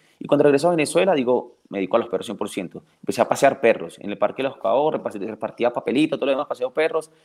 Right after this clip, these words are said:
Y bueno, fui, yo me atrevería a decir que fui de los primeros paseadores de perros en, en la Candelaria, porque yo andaba con un Rottweiler, un Labrador. Balto, que es el siberiano, cambió a un nivel, o cambiamos, porque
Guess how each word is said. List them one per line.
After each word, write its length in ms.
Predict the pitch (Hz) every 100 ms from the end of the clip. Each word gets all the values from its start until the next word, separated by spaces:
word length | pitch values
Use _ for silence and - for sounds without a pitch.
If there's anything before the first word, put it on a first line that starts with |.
| _ _ -
Y 100 | 117
bueno, 360 | 113 156 202 - _ _
fui, 220 | - 131 -
yo 260 | 127 135 135
me 80 | 165
atrevería 260 | 190 151
a 40 | 165
decir 100 | 156
que 60 |
fui 80 | 156
de 40 | 170
los 100 | 170
primeros 240 | 143 131
paseadores 340 | - 156 135 143
de 20 |
perros 260 | 127 120 151
en, 100 | 135
en 240 | - 113
la 100 | 113
Candelaria, 440 | 110 107 101 127 156
porque 180 | 117
yo 60 | 101
andaba 220 | 104 127
con 140 | 131 101
un 60 | 95
Rottweiler, 500 | 113 101 110 110 104
un 140 | 104
Labrador. 640 | 107 107 92 92 104 104 - _ _ _ -
Balto, 580 | 98 107 95 127 123 - _ _
que 120 | 104
es 60 | 95
el 60 |
siberiano, 640 | 104 113 98 95 95 123 -
cambió 760 | 104 101 95 101 101 104 131 -
a 60 |
un 220 | 98 95 104
nivel, 480 | 107 107 92 113 -
o 120 | 92
cambiamos, 500 | 92 85 90 135 117
porque 380 | 98 - 87